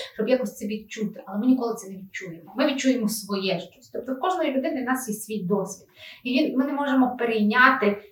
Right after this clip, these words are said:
досвід іншої людини через себе. Ми захочемо це пропустити, але це буде наш досвід. І це треба розуміти, що я можу себе знищити, тільки допомагаючи іншим, тому що в мене є оце почуття провини. Але чи варто? Ну,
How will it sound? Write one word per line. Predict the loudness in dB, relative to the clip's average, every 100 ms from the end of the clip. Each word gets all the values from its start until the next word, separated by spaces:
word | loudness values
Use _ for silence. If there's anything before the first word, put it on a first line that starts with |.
| _
досвід | 8 8 8 4
іншої | 0 -2 -2 -4 -4
людини | -4 -2 -2
через | -2 -4 -6 -6
себе. | -2 -2 -2 0
Ми | 0
захочемо | 6 6 6 2
це | -2
пропустити, | -6 -8 -8 -8
але | -8 -6
це |
буде | -4 -2
наш | 0 0 -2 -6
досвід. | -10 -10 -18 -20 -14 -6
І |
це | -2
треба | 2 2 2
розуміти, | -2 0 2 0
що | -2 -6 -2 -2 -2 -2
я | 6 8
можу | 6
себе | 4 6 6
знищити, | 6 4 2 2 2 2 2 -12 _ -16 -14 -16 _ _ -8
тільки | -4 0 2
допомагаючи | 2 2 2 2 2 -2
іншим, | -2 2 2 0 0
тому | 2
що | 2 0
в | -4
мене | -2
є | 0 -2
оце | -2 -6
почуття | -8 -10 -10 -10
провини. | -10 -10 -10 -12 -8
Але | -8 -6
чи | -6 -2
варто? | 6 8 6 2 -12 -20 _
Ну, | -6